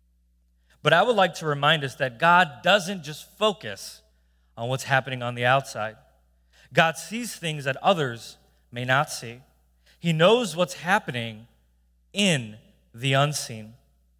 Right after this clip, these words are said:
You see, I believe God looks inward. I believe he is concerned with what's happening on the inside. He is interested with the condition of our hearts.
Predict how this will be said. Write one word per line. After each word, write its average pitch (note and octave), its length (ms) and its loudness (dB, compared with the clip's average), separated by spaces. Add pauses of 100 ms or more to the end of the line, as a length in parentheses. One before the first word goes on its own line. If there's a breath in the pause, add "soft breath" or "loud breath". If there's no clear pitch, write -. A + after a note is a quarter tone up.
(2000 soft breath)
You D#3+ 120 -4
see, F#3 200 0
I E3 140 6
believe E3 320 -4
God D#3 260 2
looks C#3+ 300 -8
inward. G#2+ 380 -12 (1200 soft breath)
I F#3 120 6
believe G#3+ 280 -6
he F#3 140 -6
is F3 100 -8
concerned C#3 720 -4 (460 soft breath)
with C3+ 120 -4
what's D3 200 -2
happening A#2+ 560 -2 (480)
on A#2+ 140 -6
the B2 160 -6
inside. B2 460 -6 (580)
He F#3 180 2
is F3+ 180 0 (100)
interested F#3 680 -4
with C#3 160 -6
the D3 80 -12
condition A#2 880 -12 (480)
of B2+ 140 0
our B2 220 4
hearts. C#3 640 0